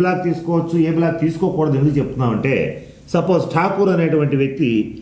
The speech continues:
ఈశాన్యం బ్లాక్ తీసుకున్నాడు అనుకోండి, వర్గుల రీత్యా, వాస్తుశాస్త్ర రీత్యా అతను ఎంత వాస్తుశాస్త్ర రీత్యా అద్భుతంగా కట్టినా కూడా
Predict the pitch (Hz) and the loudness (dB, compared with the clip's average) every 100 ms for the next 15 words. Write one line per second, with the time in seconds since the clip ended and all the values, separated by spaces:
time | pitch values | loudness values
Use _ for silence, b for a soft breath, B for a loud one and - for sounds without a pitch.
0 | B B B - 175 - 202 175 160 147 | B B B -2 0 2 2 2 2 0
1 | 147 127 - 135 113 92 - 85 73 73 | -2 -4 -4 -2 -2 -2 -4 -4 -6 -8
2 | - - B B B B 123 160 190 247 | -12 -18 B B B B 0 2 2 2
3 | 226 196 - 220 165 180 - 165 180 - | 4 2 2 2 2 2 0 0 0 0
4 | 170 151 143 180 170 110 110 - - - | 0 0 0 0 0 0 -4 -10 -18 -20
5 | - - 165 208 196 151 110 110 - - | -8 -2 0 2 2 2 -2 -6 -12 -20
6 | - - - - - 175 214 226 240 196 | -20 -20 -20 -4 2 2 2 0 0 0
7 | - - - 147 185 220 202 202 - 185 | 0 -4 -2 0 2 2 0 0 0 0
8 | 185 160 170 139 190 220 220 214 180 - | 2 2 0 2 2 2 2 2 0 -2
9 | 190 185 160 147 | -2 0 0 0